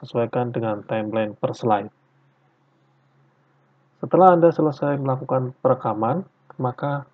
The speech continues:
simpanlah film Anda dengan klik Save Movie,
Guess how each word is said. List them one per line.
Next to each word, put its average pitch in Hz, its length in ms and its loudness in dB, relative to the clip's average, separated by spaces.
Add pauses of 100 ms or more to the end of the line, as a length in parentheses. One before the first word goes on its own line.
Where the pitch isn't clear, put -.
simpanlah 131 720 0
film 123 480 -4
Anda 123 480 0 (720)
dengan 117 320 -4
klik 185 320 2
Save 156 240 0
Movie, 139 480 -4